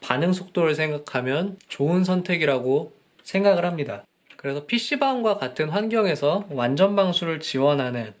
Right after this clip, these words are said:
광축 클릭형 키보드를 삼만 원대에 구매할 수 있는 기회가 그렇게 많지 않은데, 우선 가격이 삼만 원대다 보니까 정가가 삼만 구천구백 원이고 할인하면 좀 더 저렴해지니까 삼만 원대에 게임을 하기 위한 키보드를 구매하신다,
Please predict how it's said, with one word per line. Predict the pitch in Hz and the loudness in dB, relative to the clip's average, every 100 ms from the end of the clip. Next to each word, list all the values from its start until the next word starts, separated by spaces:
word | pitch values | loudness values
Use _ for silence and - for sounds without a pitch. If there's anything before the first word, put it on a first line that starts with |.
| _ _ | _ _
광축 | - 135 143 - 170 165 | -6 -4 -4 -2 -4 -2
클릭형 | 208 220 220 - 190 | 2 2 2 2 0
키보드를 | 185 208 214 190 156 170 143 | 0 2 4 4 4 2 2
삼만 | - 226 240 233 | 2 2 4 4
원대에 | 208 196 180 170 | 2 2 2 2
구매할 | 170 139 151 156 147 | 0 -2 2 2 2
수 | - 139 | 0 -2
있는 | 123 131 | 0 -4
기회가 | 127 131 123 123 | -4 -2 0 -2
그렇게 | - 135 - | -2 -4 -2
많지 | 135 117 120 - | -2 -2 -4 -2
않은데, | 147 123 139 185 165 | 0 0 0 2 2
우선 | 143 214 | 0 -2
가격이 | 202 120 135 202 202 | -2 -4 0 0 0
삼만 | - 196 240 262 | -2 -2 2 2
원대다 | 254 240 208 190 175 | 2 0 0 2 2
보니까 | 165 139 131 175 143 | 2 -2 0 2 2
정가가 | - 123 139 190 160 | 0 -2 2 4 4
삼만 | 147 190 208 196 | 4 2 2 2
구천구백 | 160 147 147 131 131 131 | 0 -2 -4 -2 -2 0
원이고 | 131 123 120 147 | -2 -4 -2 -2
할인하면 | 156 226 240 220 160 135 | 0 0 0 0 0 -2
좀 | 131 127 | -4 -6
더 | 127 | -6
저렴해지니까 | - 135 147 127 123 110 - 127 107 - - | 0 2 2 0 -2 -8 -2 -2 -2 -10 -8
삼만 | - 247 262 262 | -2 2 2 2
원대에 | 247 240 208 180 196 | 0 2 2 4 0
게임을 | - 247 262 247 226 208 | -2 2 4 6 6 6
하기 | 196 185 165 | 4 2 2
위한 | 151 147 | 2 0
키보드를 | - 220 240 208 185 | -2 2 4 6 4
구매하신다, | 185 131 151 147 151 123 127 139 110 | 2 -2 0 -2 -4 -2 0 0 -4